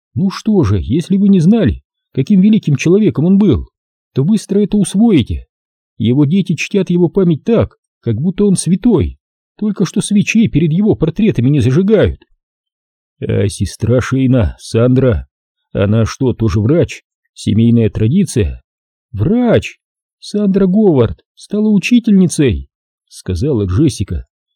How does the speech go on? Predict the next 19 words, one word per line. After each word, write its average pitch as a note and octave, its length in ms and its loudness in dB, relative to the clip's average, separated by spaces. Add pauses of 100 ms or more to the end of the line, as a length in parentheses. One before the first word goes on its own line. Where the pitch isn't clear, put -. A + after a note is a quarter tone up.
(160)
произнеся A2 640 0
слово A2 540 0
«учительница» A#2 880 -2 (340)
как - 240 -2
неудачница. A2 880 -2 (960)
Голос G#2 520 0
стал A2 300 -2
глухим, F#2+ 580 -4 (440)
подпорченный G#2+ 680 -2
горечью B2+ 500 -2
и A#2+ 60 0
дымом. G#2+ 460 0 (560)
Сандра E3 720 0
была C#3 260 -2
заместителем E3+ 680 0
директора D#3+ 460 0
колледжа A#2+ 520 -2 (260)
в - 80 -20
Касхеле, E3 680 -2